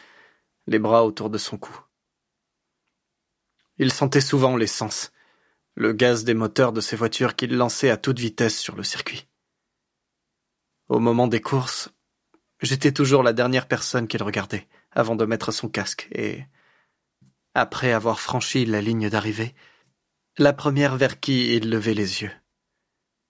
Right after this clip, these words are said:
Quand il s'extirpait de l'habitacle d'un geste souple, j'avais du mal à ne pas me précipiter vers lui tout de suite.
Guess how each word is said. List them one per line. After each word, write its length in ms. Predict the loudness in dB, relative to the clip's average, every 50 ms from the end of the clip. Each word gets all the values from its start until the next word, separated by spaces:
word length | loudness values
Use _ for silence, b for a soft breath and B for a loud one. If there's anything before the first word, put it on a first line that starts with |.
| _ _ _ _ _ -2
Quand 200 | 0 0 2 2
il 80 | 2 2
s'extirpait 600 | 2 0 0 0 0 0 0 2 4 4 4 4
de 100 | 2 -2
l'habitacle 640 | -2 -2 -4 -4 -4 0 0 0 0 -2 -6 -6
d'un 140 | -4 -4 -4
geste 360 | -2 -2 -2 -2 -4 -6 -6
souple, 460 | -6 -4 -2 -4 -4 -4 -6 -12 -14 -16 b b b b b b b b b b
j'avais 280 | -2 0 2 2 2 4
du 100 | 4 4
mal 220 | 4 4 4 4
à 60 | 2
ne 80 | 0 2
pas 160 | 2 2 2
me 140 | 2 2 -2
précipiter 640 | -2 -2 -2 0 0 0 0 0 0 2 2 4 4
vers 160 | 4 2 0
lui 200 | 0 -2 -2 -4
tout 140 | -4 -6 -4
de 60 | -4
suite. 420 | -4 -6 -6 -8 -8 -10 -14 -16